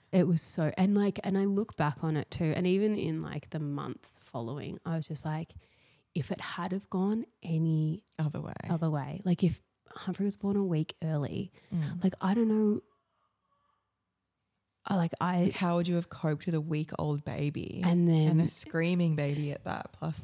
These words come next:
Speaker 2: that?
Speaker 1: Yeah, plus my dad
Speaker 2: Mm.
Speaker 1: passing away. Like, I, I wouldn't have been able to be in the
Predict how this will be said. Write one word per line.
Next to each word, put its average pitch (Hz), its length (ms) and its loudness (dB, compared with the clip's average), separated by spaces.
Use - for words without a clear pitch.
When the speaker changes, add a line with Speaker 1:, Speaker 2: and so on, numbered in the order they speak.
Speaker 2:
that? - 240 -8
Speaker 1:
Yeah, 175 440 4
plus - 380 -2
my 175 140 2
dad 156 280 0
Speaker 2:
Mm. 147 60 -10
Speaker 1:
passing 160 400 -2
away. 151 320 -4
Like, 190 160 4
I, 202 100 -2
I 190 80 4
wouldn't 226 240 4
have 226 120 2
been 202 180 4
able 175 140 4
to 170 60 2
be 160 100 4
in 160 80 0
the 147 100 -2